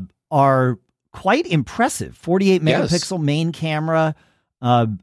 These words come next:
Speaker 1: a telephoto using the center twelve megapixels of the camera. Uh, it, it's got auto portrait mode, which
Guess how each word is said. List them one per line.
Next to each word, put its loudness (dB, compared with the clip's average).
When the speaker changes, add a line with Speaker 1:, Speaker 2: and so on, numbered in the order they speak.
Speaker 1:
a 2
telephoto 0
using 0
the 0
center -2
twelve -4
megapixels -4
of 0
the -2
camera. 0
Uh, 0
it, -2
it's -2
got -2
auto 2
portrait -2
mode, 2
which -2